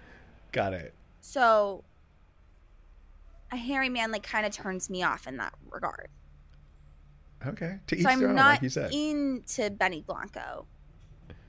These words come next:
Speaker 2: But, like, Selena is just, like, objectively one of the most beautiful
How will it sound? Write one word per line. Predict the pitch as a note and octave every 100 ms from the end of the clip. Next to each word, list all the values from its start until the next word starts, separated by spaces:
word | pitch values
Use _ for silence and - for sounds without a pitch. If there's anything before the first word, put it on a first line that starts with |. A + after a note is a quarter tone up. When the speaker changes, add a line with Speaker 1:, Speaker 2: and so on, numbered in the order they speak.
| -
Speaker 2:
But, | - F3+
like, | G3+ F#3 - - - - - - - - - - - - - -
Selena | - B3+ A#3+ G#3+ G3 -
is | G3 F#3 -
just, | - G3+
like, | G3+
objectively | G3 G3 A#3+ G3 - F#3+ F3 E3+
one | F3
of | E3
the | F#3
most | F3 D#3+
beautiful | F3 E3 E3 D3 C#3